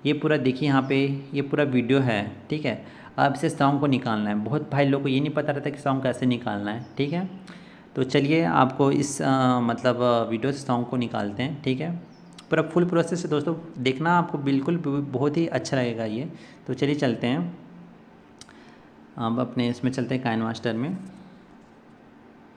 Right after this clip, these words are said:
काइन मास्टर, हम्म, थोड़ा wait कर लो, यहाँ पे काइन Master हमारा open हो रहा है।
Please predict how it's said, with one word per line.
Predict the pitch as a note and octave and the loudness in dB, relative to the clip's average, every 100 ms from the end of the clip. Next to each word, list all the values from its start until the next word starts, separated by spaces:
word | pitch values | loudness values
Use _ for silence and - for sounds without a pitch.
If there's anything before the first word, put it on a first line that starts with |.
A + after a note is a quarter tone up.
| - - - - - - - - - - - - - - - - - - - | -20 -20 -20 -20 -20 -20 -20 -20 -20 -20 -20 -20 -20 -20 -20 -20 -20 -20 -16
काइन | - A2+ A2 | -8 -6 -6
मास्टर, | G#2+ G#2+ A2+ - A2 A#2+ - - - - - - - - - - - - - - - - - - | -6 -8 -12 -10 -8 -8 -12 -20 -20 -20 -20 -20 -20 -20 -20 -20 -20 -20 -20 -20 -20 -20 -20 -10
हम्म, | A#2+ A2 G2 F#2 G2 - | -4 -2 -2 -4 -6 -6
थोड़ा | B2+ B2 | 0 0
wait | A#2+ B2+ | 2 -2
कर | B2+ C#3 | -2 -2
लो, | B2+ C#3+ | -2 0
यहाँ | C#3+ B2+ | 0 -2
पे | B2+ | -2
काइन | B2+ A#2+ | 0 0
Master | A#2+ A#2 B2 | 0 -2 -2
हमारा | A#2+ | 0
open | A#2 - B2 | -2 -2 -2
हो | A#2+ | 2
रहा | B2+ | 0
है। | D#3 - | -2 -10